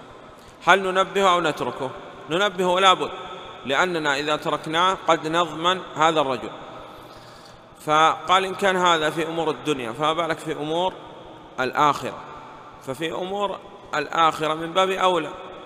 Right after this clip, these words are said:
إذا رأينا الناس أوشكوا الوقوع في حفر النيران لا بد أن ننبههم، وهذه الذي كان عليه النبي عليه الصلاة والسلام: "قل هذه سبيلي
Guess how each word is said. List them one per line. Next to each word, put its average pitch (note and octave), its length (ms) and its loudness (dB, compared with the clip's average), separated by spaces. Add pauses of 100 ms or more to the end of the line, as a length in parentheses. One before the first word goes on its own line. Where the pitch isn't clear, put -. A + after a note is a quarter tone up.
إذا D3+ 420 4 (460)
رأينا E3+ 440 0
الناس D#3 400 2
أوشكوا E3 460 -2
الوقوع D3 300 -2
في C#3+ 140 -6
حفر D3 320 -6
النيران C#3 500 2 (340)
لا F3 140 4
بد G3 240 0
أن F3+ 80 -2
ننبههم، C3 560 -4 (600)
وهذه F3+ 420 4 (1040)
الذي E3 480 -2 (320)
كان E3+ 200 4
عليه D#3 340 2
النبي C#3+ 320 -2
عليه C3 180 0
الصلاة B2+ 440 0
والسلام: A#2 420 -4 (120)
"قل D3+ 180 0
هذه D3 640 4
سبيلي E3+ 640 -2